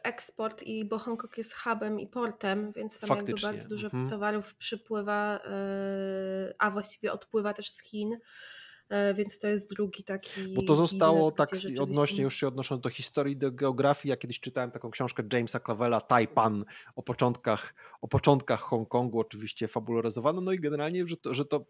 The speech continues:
Speaker 2: tam było absolutnie genialne umiejscowienie geograficzne, że bardzo duża zatoka, która chroniła właśnie od sztormów i tak dalej, więc po prostu absolutnie idealne miejsce, żeby założyć port, dlatego ci Brytyjczycy, którzy chcieli
Speaker 1: Tak,
Speaker 2: tam
Speaker 1: i
Speaker 2: importować
Speaker 1: dlatego
Speaker 2: różne
Speaker 1: tak
Speaker 2: rzeczy, sobie
Speaker 1: duż-
Speaker 2: właśnie założyli to.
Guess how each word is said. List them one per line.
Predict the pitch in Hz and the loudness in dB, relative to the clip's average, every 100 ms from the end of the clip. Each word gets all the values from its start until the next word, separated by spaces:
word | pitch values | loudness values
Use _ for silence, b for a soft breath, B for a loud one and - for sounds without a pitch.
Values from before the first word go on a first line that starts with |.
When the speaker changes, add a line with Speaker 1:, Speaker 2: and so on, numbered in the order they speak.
| - | -2
Speaker 2:
tam | 143 | 0
było | 135 151 - | 0 -4 -4
absolutnie | - - 160 165 156 131 | -6 -2 -2 -2 -6 -4
genialne | 127 143 151 165 160 160 | -2 0 2 2 2 0
umiejscowienie | 135 135 135 - 131 143 139 123 | 0 -2 -2 -4 -4 -4 -4 0
geograficzne, | 127 123 120 - 135 - 127 | 2 2 0 -2 -6 -4 -2
że | 113 | 2
bardzo | 127 135 127 | 4 6 2
duża | 123 120 123 | 0 0 2
zatoka, | 117 - 135 - 147 147 B B _ | 0 2 2 8 8 6 B B _
która | - 117 | 0 0
chroniła | 113 127 127 120 107 | 2 0 0 2 2
właśnie | 110 - 110 | 0 -2 -4
od | - | -4
sztormów | - 135 135 139 127 | 4 10 10 8 -2
i | 123 | -2
tak | 117 | -4
dalej, | 113 123 | 0 -2
więc | 117 - | -2 -8
po | 113 | -10
prostu | 117 - | -8 -6
absolutnie | 113 123 123 123 | -6 -4 -6 -8
idealne | 117 123 127 123 120 | -4 0 2 2 0
miejsce, | 110 110 - 110 | -2 -2 -4 -6
żeby | 104 101 104 | -2 0 2
założyć | 107 98 101 101 104 - B B _ - | 2 2 2 2 -2 -6 B B _ 8
port, | 131 104 | 10 10
dlatego | 98 101 107 110 | 2 -2 0 -2
ci | 107 107 | -4 -6
Brytyjczycy, | 107 110 107 113 - | -6 -4 -4 -4 -8
którzy | - - | -10 -8
chcieli | 104 247 214 | 4 8 10
Speaker 1:
Tak, | 117 120 | 8 4
Speaker 2:
tam | |
Speaker 1:
i | 139 | 0
Speaker 2:
importować | 131 139 - 135 | 6 8 12 12
Speaker 1:
dlatego | 135 - 139 | 12 10 10
Speaker 2:
różne | 127 127 | 8 8
Speaker 1:
tak | |
Speaker 2:
rzeczy, | 120 120 143 | 8 8 6
sobie | 123 123 | 4 6
Speaker 1:
duż- | 117 | 8
Speaker 2:
właśnie | 110 113 117 | 6 6 4
założyli | 117 120 120 110 95 - | 6 6 8 6 4 -2
to. | - 139 | -10 -14